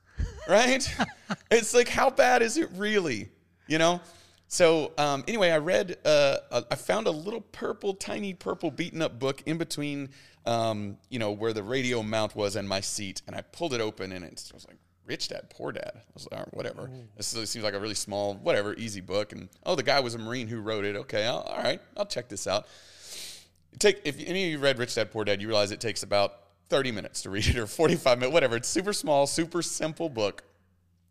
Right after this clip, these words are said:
Speaker 1: And I remember when I finished it, I thought two things. Number one, this guy's a terrible writer.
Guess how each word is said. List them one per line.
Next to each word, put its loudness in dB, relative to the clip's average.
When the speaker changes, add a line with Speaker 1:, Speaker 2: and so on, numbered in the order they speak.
Speaker 1:
And -2
I 0
remember 0
when -2
I 0
finished -2
it, -12
I 0
thought -2
two -4
things. -12
Number 0
one, 0
this -2
guy's 4
a -10
terrible -4
writer. -4